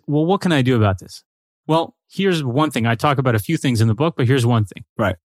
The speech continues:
Speaker 1: Pre-commitment is incredibly powerful. Do your research before you walk on the car lot. And I don't mean do your research like, you know, what fuel economy does a car get and that sort of thing. That's useful too. But find out what their costs are.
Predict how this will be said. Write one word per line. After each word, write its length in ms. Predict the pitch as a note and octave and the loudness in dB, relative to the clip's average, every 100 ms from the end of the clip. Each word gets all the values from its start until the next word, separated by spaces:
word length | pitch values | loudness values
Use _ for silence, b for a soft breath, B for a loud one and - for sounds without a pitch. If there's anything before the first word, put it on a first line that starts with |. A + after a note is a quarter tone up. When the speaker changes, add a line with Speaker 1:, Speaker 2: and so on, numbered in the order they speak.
| - | -10
Speaker 1:
Pre-commitment 720 | - G#3+ F#3+ D3 - B2 - - | -4 -2 0 0 0 -6 -10 -8
is 160 | D#3 B2+ | -2 0
incredibly 520 | C#3+ - C#3+ C3+ B2 | 0 0 0 0 -2
powerful. 540 | G2+ A2 G2+ G2 - _ _ _ _ _ _ | -2 0 -2 -4 -16 _ _ _ _ _ _
Do 220 | D#3 F3+ | 0 2
your 200 | G3 F3+ | 2 2
research 520 | C#3+ C#3 D3 A#2+ G2+ - | 2 0 0 -2 -6 -6
before 320 | B2+ - C#3+ | -6 0 2
you 140 | C3+ | 2
walk 300 | A#2 B2 A#2+ | 2 2 2
on 80 | B2+ | 0
the 60 | A#2 | 0
car 180 | - B2 | 0 0
lot. 100 | G#2+ | 0
And 120 | A#2 | 0
I 60 | G#3 | 0
don't 160 | A3 | 0
mean 160 | F3 D#3 | 0 0
do 100 | C3 | 2
your 140 | B2+ | 2
research 340 | A#2+ B2 C3 G#2+ | 2 0 -2 -2
like, 220 | A2 F#2+ - | -2 -2 -6
you 80 | - | -4
know, 100 | A#2+ | -2
what 220 | A2+ C3 - _ _ | 0 -2 -4 _ _
fuel 240 | - C#3+ | 0 2
economy 340 | C3 B2 A#2+ A#2+ | 2 2 4 2
does 140 | A2+ | 2
a 60 | A#2 | -2
car 300 | - C#3+ A#2+ | -2 0 2
get 160 | A#2+ A#2 | 2 0
and 120 | A#2 | 0
that 100 | A#2+ | 0
sort 140 | C3 | 0
of 60 | G#2 | 0
thing. 120 | A2 | 0
That's 220 | C3+ D3 | -2 -2
useful 260 | D3 - A#2 | -4 -4 -4
too. 300 | - C3 G#2 | 0 0 0
But 200 | - A#2 - _ _ _ - | -2 -4 -4 _ _ _ -2
find 220 | C#3 D3+ | 2 2
out 200 | D#3 D3+ | 2 0
what 160 | C#3 - | -2 -2
their 120 | C#3+ | -2
costs 380 | - C3 A#2 - | 0 0 0 -6
are. 120 | D2 | -16